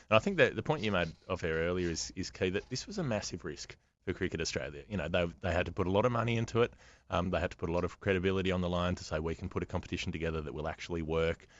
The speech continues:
Um, we've got enough players to field eight teams," all the rest of it. And, and it, it could have been a disaster. People could have ignored it. Um,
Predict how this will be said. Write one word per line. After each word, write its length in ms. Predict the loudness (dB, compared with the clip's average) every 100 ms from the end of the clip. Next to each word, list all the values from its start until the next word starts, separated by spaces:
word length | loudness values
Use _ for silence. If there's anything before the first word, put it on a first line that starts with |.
| -10
Um, 160 | -4 -2
we've 160 | -2 -2
got 100 | -2
enough 220 | -2 -2
players 340 | 0 0 -2
to 120 | -6 -6
field 280 | -2 0
eight 180 | 0 -2
teams," 460 | -4 -4 -2 -2 -2
all 100 | 0
the 80 | -2
rest 240 | -4 -8
of 100 | -8
it. 100 | -8 -10 -20 _ _ -4
And, 200 | -2 -2 -8 -6
and 140 | -4 -4
it, 180 | -6 -8
it 100 | -4
could 100 | -2
have 100 | 2
been 200 | 2 2
a 40 |
disaster. 460 | 0 2 2 2 -2
People 240 | -6 -6
could 140 | -6 -4
have 100 | -4
ignored 340 | -2 -2 -2
it. 140 | -2 -6 _
Um, 460 | -4 -2 -2 -6